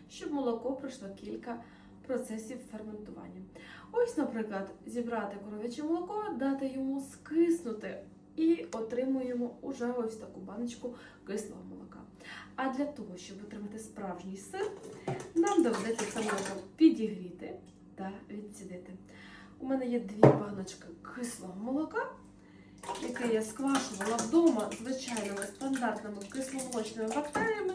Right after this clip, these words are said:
відповідно, просто залишивши в теплому місці, не додаючи ферментів.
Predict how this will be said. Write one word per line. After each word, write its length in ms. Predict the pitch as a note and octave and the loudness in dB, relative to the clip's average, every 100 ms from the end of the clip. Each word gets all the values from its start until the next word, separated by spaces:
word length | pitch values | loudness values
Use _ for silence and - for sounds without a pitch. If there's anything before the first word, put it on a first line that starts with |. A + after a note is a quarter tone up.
| F#4+ | 4
відповідно, 560 | E4+ E4 E4 E4 E4 E4 C4+ | 4 6 6 6 6 2 -4
просто 260 | C4+ - G#3+ | -6 -6 -6
залишивши 520 | C4 C4+ B3 G#3+ A#3 | 0 0 0 -4 -6
в 100 | - | -4
теплому 480 | A#3+ G#3+ - G#3 G#3+ | -2 -2 -2 -8 -4
місці, 440 | A#3 A#3 - - - - - - - - - - | -4 -6 -10 -12 -14 -20 -20 -18 -18 -18 -14 -4
не 140 | A3+ | 0
додаючи 800 | A3 A3 A3 G#3+ A3 A3 G#3+ - | 4 4 4 0 -2 -2 -4 -6
ферментів. 640 | - G3 B3 E4+ F#4 F#4+ | -6 -4 -2 0 0 -2